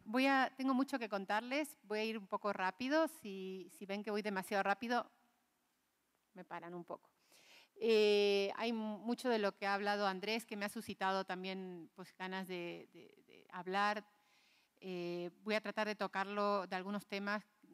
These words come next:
hacer referencia a lo que ha comentado Andrés. Em, en primer lugar, quisiera hablar de los bienes comunes, de la economía del bien común. Este es un concepto que viene, pues, muy antiguo, que viene,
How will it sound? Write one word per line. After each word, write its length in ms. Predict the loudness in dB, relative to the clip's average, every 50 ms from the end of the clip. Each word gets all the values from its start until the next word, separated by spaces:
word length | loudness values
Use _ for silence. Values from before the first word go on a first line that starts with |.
| -18 -16 -16 -16 -16 -18
hacer 440 | -18 -16 -12 -8 -6 -4 -4 -4 -4
referencia 460 | -6 -6 -4 -2 -2 -2 -2 -2 -2
a 20 |
lo 140 | -4 -4 -4
que 80 | -6 -8
ha 40 | -8
comentado 520 | -8 -8 -8 -6 -6 -4 -2 -2 0 0 0
Andrés. 480 | 0 -2 -4 -8 -10 -10 -10 -12 -16 _ _ _ _ -20 -20 -20 -20 -20 _ _ _
Em, 640 | -6 -2 0 0 0 0 0 0 -2 -2 -4 -4 -6 -6
en 140 | -6 -6 -4
primer 220 | -2 0 0 0
lugar, 180 | 2 0 -2 -2
quisiera 280 | -4 -8 -6 -2 -2
hablar 180 | 0 0 0 0
de 80 | 0 -2
los 100 | -2 -2
bienes 240 | -2 -2 -4 -4
comunes, 540 | -4 -4 -2 -2 -2 -2 0 0 0 0 0
de 180 | -2 -4 -4 -4
la 240 | -4 -6 -6 -6 -4
economía 380 | -4 -4 -2 -2 0 0 -2
del 100 | -2 -2
bien 180 | -4 -6 -8 -6
común. 540 | -6 -6 -6 -4 -4 -2 -2 -2 -4 -6 -10 _ _ _ _ _ _ _ _
Este 180 | -16 -10 -6 -6
es 120 | -4 -4
un 80 | -4 -2
concepto 580 | -2 -2 -4 -2 -2 -2 -4 -2 -4 -6 -6 -4
que 100 | -4 -4
viene, 560 | -4 -4 -4 -2 -2 -2 -2 -2 -2 -2 -4 -6
pues, 160 | -8 -8 -6
muy 160 | -4 -2 -2
antiguo, 580 | -2 -2 -2 -4 -6 -6 -6 -4 -2 0 0 0
que 120 | 0 -2
viene, 680 | -6 -4 -4 -4 -2 -2 -2 -4 -4 -4 -6 -8 -12